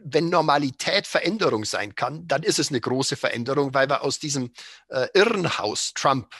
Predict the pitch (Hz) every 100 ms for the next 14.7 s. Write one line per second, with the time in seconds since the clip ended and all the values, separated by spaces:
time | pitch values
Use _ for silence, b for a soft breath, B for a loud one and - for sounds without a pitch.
0 | _ - 113 - 151 131 117 110 113 -
1 | 107 104 127 131 107 - 117 135 117 -
2 | B B B B 147 147 - 139 170 -
3 | 302 - 101 92 - 85 - - 127 113
4 | - 139 131 B B B 151 143 160 160
5 | - 190 170 - 190 208 165 139 139 -
6 | 104 139 - 147 143 - 143 - 147 135
7 | 127 143 160 170 139 160 151 175 - 185
8 | 170 170 151 - - 226 - 147 - -
9 | - B B B B - 156 175 - 175
10 | 165 208 214 214 165 165 160 - 151 185
11 | 233 135 - 135 127 131 - 151 - -
12 | 87 71 - - 104 - - 143 156 -
13 | 127 139 131 131 143 151 135 147 131 131
14 | 185 - - 180 117 107